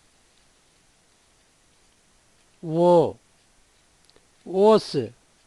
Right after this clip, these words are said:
ఓ, సాకిపళ్ళు.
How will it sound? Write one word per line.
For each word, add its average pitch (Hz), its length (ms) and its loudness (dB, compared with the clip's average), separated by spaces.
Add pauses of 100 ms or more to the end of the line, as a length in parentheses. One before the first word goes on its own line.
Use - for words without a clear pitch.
(1400)
ఓ, 151 480 0 (1000)
సాకిపళ్ళు. 165 800 -2